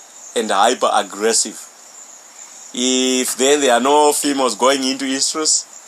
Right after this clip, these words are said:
what happens in the bush there for tourists, poor tourists driving in jeeps?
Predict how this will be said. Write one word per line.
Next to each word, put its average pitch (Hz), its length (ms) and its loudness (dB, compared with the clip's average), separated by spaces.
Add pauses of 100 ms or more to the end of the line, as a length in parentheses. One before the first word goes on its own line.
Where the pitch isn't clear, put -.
(420)
what 120 160 4
happens 127 480 4
in 123 80 -6
the 123 100 -2
bush 110 240 -4
there 110 220 0
for 110 220 -6
tourists, 127 680 0
poor 131 200 2
tourists 120 440 0
driving 110 340 0
in 95 120 -10
jeeps? 110 380 -6